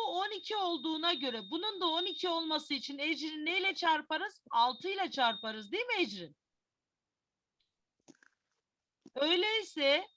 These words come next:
Altıyı iki ile çarpıyorsun ve altıyı bir ile çarpıyorsun. Arkadaşlar bakın şimdi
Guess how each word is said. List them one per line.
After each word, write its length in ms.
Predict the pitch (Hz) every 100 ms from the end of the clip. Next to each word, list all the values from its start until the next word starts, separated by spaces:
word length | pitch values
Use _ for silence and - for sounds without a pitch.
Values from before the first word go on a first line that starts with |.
| _ _ _ _ -
Altıyı 580 | 269 311 370 - 381 403
iki 240 | 311 - 392
ile 180 | 392 370
çarpıyorsun 960 | 311 277 262 262 254 233 - 294 381 _ _ _ _ -
ve 140 | 247
altıyı 680 | - 285 370 381 - 349 285
bir 160 | 294 285
ile 180 | 226 190
çarpıyorsun. 720 | 196 175 - 160 156 - _ _ _ _ _
Arkadaşlar 800 | 269 330 392 370 349 - 247 294
bakın 260 | 330 294 -
şimdi 260 | - -